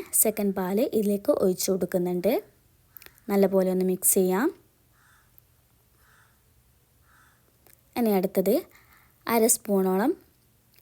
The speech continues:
മഞ്ഞൾപ്പൊടിയാണ് ഇട്ട് കൊടുക്കുന്നത്. ഇനി അടുത്തത് കുരുമുളക്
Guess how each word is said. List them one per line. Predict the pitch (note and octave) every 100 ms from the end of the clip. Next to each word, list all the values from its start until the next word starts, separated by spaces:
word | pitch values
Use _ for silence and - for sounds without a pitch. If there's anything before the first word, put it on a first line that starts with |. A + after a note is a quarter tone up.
| _ -
മഞ്ഞൾപ്പൊടിയാണ് | G3+ G3+ G#3+ A3 G#3 F#3+ F3+ E3+ F#3
ഇട്ട് | F#3+ -
കൊടുക്കുന്നത്. | F#3+ F#3 G3 F#3 F3+ C4+ - _ _ _ _ _ _ _ _ _ _ _ - _ _ _ _ _ _ -
ഇനി | G#3 G#3 G3
അടുത്തത് | F#3 G3 F#3+ F4 - _ _ _ _ _ _ _
കുരുമുളക് | A#3 A3+ G#3 F#3+